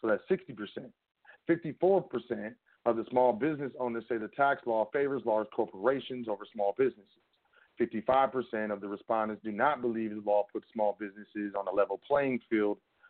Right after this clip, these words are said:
with big businesses. Um,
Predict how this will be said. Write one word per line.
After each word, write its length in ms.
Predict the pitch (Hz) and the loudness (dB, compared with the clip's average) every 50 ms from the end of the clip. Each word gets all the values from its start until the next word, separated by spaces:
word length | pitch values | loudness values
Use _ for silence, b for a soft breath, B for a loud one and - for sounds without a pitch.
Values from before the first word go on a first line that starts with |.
| b b b - | b b b 0
with 200 | 117 107 - 107 | 0 0 2 2
big 240 | 120 135 147 127 117 | 0 0 0 0 -4
businesses. 640 | 113 104 95 101 101 95 - - 104 98 95 101 107 - _ _ _ _ _ _ _ _ _ _ _ _ _ _ _ _ _ - | -4 -4 -4 -4 -8 -8 -8 -8 -6 -6 -6 -6 -8 -12 _ _ _ _ _ _ _ _ _ _ _ _ _ _ _ _ _ -2
Um, 440 | 110 104 101 98 98 98 101 110 | 2 2 4 4 2 0 -4 -6